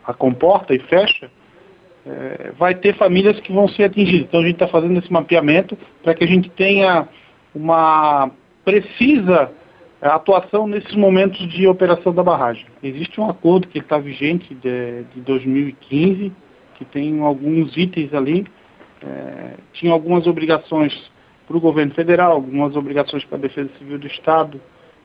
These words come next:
né, obrigações pra funai, é, enfim, uma série de, de obrigações pra diversos órgãos. Com relação à, à Defesa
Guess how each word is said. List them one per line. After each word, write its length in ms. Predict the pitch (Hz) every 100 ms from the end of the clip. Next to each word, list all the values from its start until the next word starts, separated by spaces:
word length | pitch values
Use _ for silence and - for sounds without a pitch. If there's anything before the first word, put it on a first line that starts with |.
| -
né, 120 | 135
obrigações 480 | 131 135 135 - 135
pra 180 | - 135
funai, 680 | - 131 147 160 156 147 - _ _ _ _ _ 139
é, 380 | 131 131 131 131
enfim, 540 | 156 - - 165 127 - -
uma 240 | 131 143 139
série 240 | - 170 175
de, 380 | 160 170 170 160
de 120 | 156
obrigações 480 | 160 156 160 - 165
pra 100 | 165
diversos 540 | 147 151 165 180 165
órgãos. 480 | 190 123 117 113 - _ _ _ _ -
Com 140 | 190
relação 640 | 196 170 160 - 147 139 135
à, 360 | 127 127 143
à 20 |
Defesa 380 | 147 143 - 135